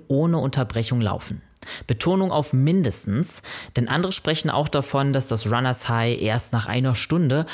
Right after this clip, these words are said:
oder sogar zwei Stunden Dauerlauf eintritt. Bei mir persönlich war es bisher immer die dreißig Minuten Grenze, nach der das High-Gefühl eingetreten ist, wenn's denn dann überhaupt passiert ist. Kommen wir gleich zu Tipp zwei.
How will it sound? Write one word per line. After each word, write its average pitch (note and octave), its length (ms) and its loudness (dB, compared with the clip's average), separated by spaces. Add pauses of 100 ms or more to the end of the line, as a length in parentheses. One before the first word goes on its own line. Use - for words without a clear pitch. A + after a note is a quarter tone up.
(180)
oder C3+ 200 2
sogar B2+ 280 0
zwei D3+ 460 -2
Stunden C#3 440 0
Dauerlauf A2+ 440 0
eintritt. - 440 -8 (600)
Bei A#2+ 100 2
mir C#3 140 4
persönlich B2+ 720 2
war D3+ 120 2
es D3+ 120 -4
bisher - 460 -2
immer F#3 200 4
die D3+ 140 0
dreißig A2+ 440 0
Minuten A2+ 400 2
Grenze, F2+ 360 -6
nach G2+ 180 -2
der G#2 140 -2
das G2+ 260 -4
High-Gefühl A#2 440 0
eingetreten - 560 -4
ist, - 260 -10 (460)
wenn's B2+ 340 2
denn A#2 180 2
dann A2 200 2
überhaupt G2 340 -2
passiert - 400 -8
ist. - 260 -10 (1200)
Kommen F#3 160 2
wir G3 80 4
gleich D#3+ 220 0
zu - 120 -2
Tipp - 260 -4
zwei. D3 340 0